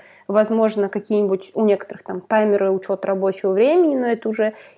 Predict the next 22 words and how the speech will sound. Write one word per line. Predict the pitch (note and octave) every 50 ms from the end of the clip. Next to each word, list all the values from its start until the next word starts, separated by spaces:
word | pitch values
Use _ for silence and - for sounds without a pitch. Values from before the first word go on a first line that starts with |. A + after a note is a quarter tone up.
| _ -
индивидуально. | A3+ G#3 G#3 G#3 G3+ G3+ G#3 G3+ G3 F#3+ F#3+ F#3+
И | F3+ - - A3 G#3+ G#3+
в | - -
целом, | - - B3+ C#4 D#4 E4 D4+ C#4 - - - - _ -
если | A3 A3 A3 A3 - A#3
кто-то | A#3 - - A#3 A#3 -
думает, | A3 G3+ A3+ A3+ A3+ A3+ G#3+ G#3
что | - - - G#3+ G3+
удалённая | - - G#3+ G3 G3+ G3+ G3+ G#3 G#3+ G#3+ G#3+ G#3 G3+ G3
работа — | F#3+ G#3 G3+ G3+ G3+ G3+ G3+ G3+ G#3
это | G#3 G3+ - - G#3 G3
там | - G3 F#3+ G3 F#3+
нестабильность | G3 F#3+ - - G3 F#3 E3+ A3+ A#3 C4+ C#4+ C#4+ B3+ A#3 A3 G#3+ A3 - -
и | G3+ G3+
всё | G3+ - - G#3
такое, | - G3+ - - E4 F#4+ F#4
то | - - A3 G#3 G#3 - - - - -
они | A3+ A#3+ D4
путают | D4 - C#4 C#4 C#4 B3+ A#3+ B3
это | A3+ A3+ -
с | -
фрилансом. | - - A3 A3+ A3 G3 F3 E3+ E3+ - - F3 - -